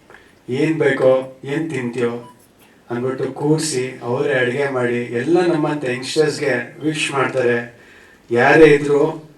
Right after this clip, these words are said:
ಅವ್ರಂತ ದೊಡ್ಡ ಸೀನಿಯರ್ ಆದ್ರೂ ಟಕ್ ಅಂತ ಎದ್ಬಿಟ್ಟು ಎಲ್ಲರೂ ಹಗ್ ಕೊಡ್ತಾರೆ. ಅವೆಲ್ಲ ಮಾಡೋ ನೆಸೆಸಿಟಿ ಏನಿಲ್ಲ. I think it shows your gratefulness and how secure you as a man ಅಣ್ಣ. ಯಾಕಂದ್ರೆ ಆ ಥರ ಯಾರು ನಿಂತು ಇಲ್ಲ, ಆ,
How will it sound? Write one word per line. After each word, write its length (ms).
ಅವ್ರಂತ 280
ದೊಡ್ಡ 280
ಸೀನಿಯರ್ 480
ಆದ್ರೂ 480
ಟಕ್ 220
ಅಂತ 140
ಎದ್ಬಿಟ್ಟು 380
ಎಲ್ಲರೂ 240
ಹಗ್ 160
ಕೊಡ್ತಾರೆ. 340
ಅವೆಲ್ಲ 220
ಮಾಡೋ 240
ನೆಸೆಸಿಟಿ 400
ಏನಿಲ್ಲ. 240
I 40
think 260
it 120
shows 420
your 240
gratefulness 720
and 180
how 160
secure 440
you 100
as 120
a 80
man 300
ಅಣ್ಣ. 420
ಯಾಕಂದ್ರೆ 580
ಆ 120
ಥರ 240
ಯಾರು 140
ನಿಂತು 380
ಇಲ್ಲ, 140
ಆ, 300